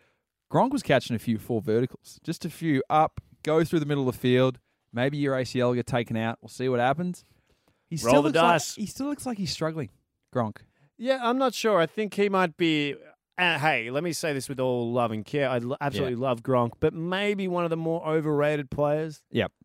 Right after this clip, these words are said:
Speaker 2: I think there's a lot of hype put around Gronk, and I, uh, they, maybe it's part of the game plan. They don't
Speaker 1: Yeah.
Speaker 2: want him to get hurt, but it just feels like he's not featured as much as, as you expect for someone who's talked about to
Speaker 1: Yeah.
Speaker 2: the level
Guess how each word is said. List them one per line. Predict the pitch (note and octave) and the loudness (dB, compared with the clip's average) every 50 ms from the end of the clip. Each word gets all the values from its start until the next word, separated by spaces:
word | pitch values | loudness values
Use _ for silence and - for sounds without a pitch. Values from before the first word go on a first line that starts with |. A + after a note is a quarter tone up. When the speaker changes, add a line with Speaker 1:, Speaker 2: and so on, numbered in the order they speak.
| _ _ - | _ _ -10
Speaker 2:
I | - B2+ | -8 -6
think | B2 C#3+ C3+ B2 B2 | -4 -2 -4 -4 -4
there's | - C3+ B2+ | -4 -4 -4
a | C3+ | -2
lot | C3+ C3 C3+ C3+ B2+ | -2 0 0 0 0
of | A#2 | 0
hype | G#2+ B2+ C3 C3+ C3 | 0 0 0 0 0
put | - - C#3 | -2 -4 -2
around | C3+ B2+ B2+ B2+ B2 B2 A#2+ G#2+ | 0 0 0 0 0 0 -2 0
Gronk, | B2+ B2+ B2+ B2 B2 G#2+ B2+ | 0 2 2 2 0 0 -2
and | A#2 A#2+ | -4 -2
I, | A#2+ A#2 - _ - - | -4 -6 -8 _ -20 -20
uh, | - D#3+ E3 | -20 -18 -18
they, | F#3+ G3 G3 G3 G3+ G#3 G3 - F3+ | -16 -12 -10 -10 -10 -10 -10 -14 -14
maybe | E3 E3 E3 F#3+ G#3 G3 G#3 | -10 -4 0 0 2 2 2
it's | F#3+ | 2
part | - F3+ F#3 F3+ | 2 4 4 4
of | D#3+ | 4
the | C#3 | 2
game | A#2 C#3+ C#3 C#3 C3+ | 0 0 0 0 0
plan. | - D3+ C#3+ C#3 C3+ | -2 -2 -2 -2 0
They | C3+ C3 | 0 0
don't | A#2 C#3 C#3 | 0 0 0
Speaker 1:
Yeah. | G#2 | 0
Speaker 2:
want | F#2+ - | 0 0
him | C3+ B2+ | 0 -2
to | A#2 | -2
get | A2+ B2+ A#2+ | -2 -2 -2
hurt, | A2+ A#2 B2 C3 B2+ B2+ B2+ - _ _ _ _ _ _ _ _ - | 0 0 -2 -2 -2 -2 -4 -6 _ _ _ _ _ _ _ _ -2
but | A#2+ A#2+ B2 A#2+ A#2 | 2 4 4 2 2
it | A#2 | -2
just | A2+ D3 - | -8 -10 -12
feels | - - E3+ E3 C#3 | -8 -6 -4 -4 -2
like | D3+ C#3 A#2+ | -4 -4 -4
he's | C3 B2 | -4 -6
not | C3 C#3 B2+ - | -4 -6 -6 -6
featured | - - C#3+ C#3 C3+ - D3 B2+ | -6 -4 -4 -4 -2 -4 -4 -6
as | A#2+ A2 G2 | -6 -6 -4
much | A#2 A2+ A2 G2+ - A#2 | -4 -4 -4 -6 -6 -6
as, | A2 G#2+ G2 G2 | -8 -8 -8 -10
as | - - A2 F#2+ | -10 -10 -8 -6
you | A2+ A2+ | -4 -4
expect | G#2+ G2+ - - - C#3 B2 - - | -4 -4 -6 -4 -4 -4 -4 -4 -6
for | A2+ | -10
someone | - - A2+ A2+ G#2+ | -6 -4 -4 -2 -2
who's | G#2+ G#2 | -4 -4
talked | - - - C#3+ D#3 D#3+ - - | -6 0 4 6 6 6 6 2
about | C3+ C3 A#2 G#2+ G2+ - - | -2 -2 -2 -2 -2 -6 -8
to | - C3+ | -4 -2
Speaker 1:
Yeah. | A2+ A2 G#2+ | 0 0 0
Speaker 2:
the | A2+ | 0
level | B2+ B2 A#2+ A#2+ A#2 G#2+ G2 | 0 0 0 0 -2 -4 -6